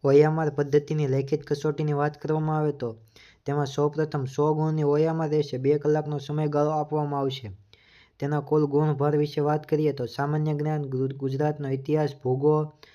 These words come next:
ગુજરાતના વર્તમાન પ્રવાહો, જે ધોરણ દસ ને, દસ કક્ષાનું હોવું જોઈએ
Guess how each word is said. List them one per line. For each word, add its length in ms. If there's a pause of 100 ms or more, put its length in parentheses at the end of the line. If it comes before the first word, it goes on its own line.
(180)
ગુજરાતના 520
વર્તમાન 460
પ્રવાહો, 480
જે 260
ધોરણ 340
દસ 280
ને, 120 (760)
દસ 240
કક્ષાનું 520
હોવું 260
જોઈએ 280